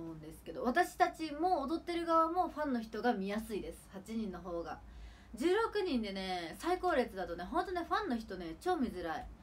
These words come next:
超見づらいっていうか、超見つけは悪-、見つけづらいんですよ。どうしても。ひ-、メンバーの頭越しにファンを見てるので。そう。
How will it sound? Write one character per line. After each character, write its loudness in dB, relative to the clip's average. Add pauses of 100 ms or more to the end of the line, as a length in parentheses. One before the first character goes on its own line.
(340)
超 2
見 2
づ -2
ら 0
い -2
っ -2
て -2
い 0
う 0
か、 -12
超 2
見 2
つ -10
け -2
は 0
悪-、 0 (100)
見 -4
つ -14
け -4
づ -2
ら 6
い 2
ん -4
で -8
す -14
よ。 -8 (1000)
ど -4
う -8
し -16
て -6
も。 -6 (440)
ひ-、 -14 (120)
メ 6
ン 2
バ 8
ー 2
の 0
頭 4
越 0
し -6
に -8
フ -6
ァ 2
ン 2
を -2
見 -6
て -2
る -4
の -8
で。 -2 (2000)
そ -6
う。 -4